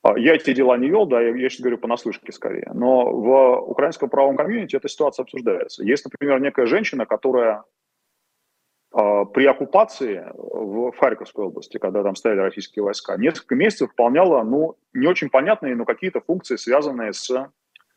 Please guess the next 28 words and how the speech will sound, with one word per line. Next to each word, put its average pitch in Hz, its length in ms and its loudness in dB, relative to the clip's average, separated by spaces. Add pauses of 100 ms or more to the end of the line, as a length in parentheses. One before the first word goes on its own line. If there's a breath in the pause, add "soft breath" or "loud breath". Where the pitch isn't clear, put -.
(240 soft breath)
общим 131 280 2
руководством. 107 640 0
Там, - 160 -14
да, 120 240 6
она 123 140 4
была 131 200 4
что-то 127 220 -6
типа - 160 -4
старшей 123 400 0
по - 80 -2
улице. - 400 -6 (1500 soft breath)
И, 135 280 2
э, 127 520 0
потом 196 260 2
российские 180 340 -4
войска 135 260 0
ушли, 123 240 -2
она 123 180 2
осталась, 170 400 -2
её 127 120 0
взяли, 151 380 0
стали 120 280 -2
судить 110 340 -6
за, 104 200 -2
именно 117 320 -4
за, 98 260 -6
за 104 140 0
коллаборационизм. 110 840 -4